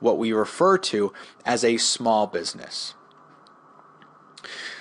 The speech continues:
So why are small businesses important? Why do we really care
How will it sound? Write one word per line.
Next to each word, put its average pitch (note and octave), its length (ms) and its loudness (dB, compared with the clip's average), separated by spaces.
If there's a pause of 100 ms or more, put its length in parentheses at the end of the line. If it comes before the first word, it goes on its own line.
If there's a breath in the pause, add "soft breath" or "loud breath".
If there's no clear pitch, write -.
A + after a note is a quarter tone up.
(120 loud breath)
So E3+ 260 6
why F#3+ 380 4
are B3+ 100 6
small F#3 340 4
businesses D#3+ 520 0
important? D3 520 0
Why E3+ 400 2
do G3+ 160 2
we E3+ 160 4
really D#3+ 320 4
care A#2+ 680 2